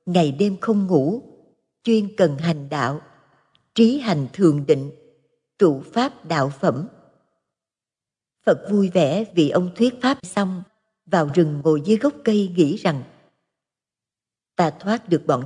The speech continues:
tỳ kheo ở Câu Xá Di." Chính khi ấy, con voi chúa cũng vừa lìa bầy, khoan khoái nghĩ rằng: "Ta thoát được lũ kia, voi lớn, voi nhỏ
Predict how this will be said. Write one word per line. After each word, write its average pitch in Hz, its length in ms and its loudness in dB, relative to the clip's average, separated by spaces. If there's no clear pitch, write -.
tỳ 156 240 0
kheo 180 260 0
ở 160 320 -2
Câu 185 160 2
Xá 202 240 -4
Di." 190 260 2
Chính 226 240 2
khi 180 200 4
ấy, 208 400 -8
con 185 200 0
voi 185 280 0
chúa 220 280 0
cũng 170 240 0
vừa 175 160 4
lìa 147 300 0
bầy, 143 320 -4
khoan 214 360 -2
khoái 233 220 -4
nghĩ 254 300 0
rằng: 151 260 -4
"Ta 170 140 2
thoát 202 400 -4
được 175 180 0
lũ 156 340 -2
kia, 196 300 0
voi 175 280 0
lớn, 214 540 0
voi 185 280 2
nhỏ 165 360 -4